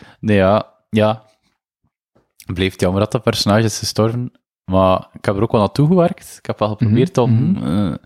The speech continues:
Speaker 1: ay, dat personage dan en de persoon met wie dat, dat personage goed overeenkomt,
Speaker 2: Ja.
Speaker 1: wel wat in de spotlight te zetten hier
Speaker 2: Ja,
Speaker 1: en daar.
Speaker 2: ja, want in boek één was het bijna, leek het bijna of dat de personage
Speaker 1: Dat
Speaker 2: die ermee
Speaker 1: ander-
Speaker 2: overeenkwam,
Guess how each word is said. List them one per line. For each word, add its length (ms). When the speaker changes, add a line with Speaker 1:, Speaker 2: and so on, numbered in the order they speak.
Speaker 1:
ay, 200
dat 200
personage 640
dan 320
en 440
de 420
persoon 500
met 140
wie 100
dat, 140
dat 100
personage 480
goed 160
overeenkomt, 800
Speaker 2:
Ja. 280
Speaker 1:
wel 400
wat 380
in 180
de 160
spotlight 520
te 100
zetten 280
hier 160
Speaker 2:
Ja, 100
Speaker 1:
en 60
daar. 200
Speaker 2:
ja, 140
want 140
in 80
boek 160
één 160
was 160
het 80
bijna, 420
leek 240
het 200
bijna 240
of 100
dat 120
de 60
personage 580
Speaker 1:
Dat 120
Speaker 2:
die 80
ermee 120
Speaker 1:
ander- 180
Speaker 2:
overeenkwam, 720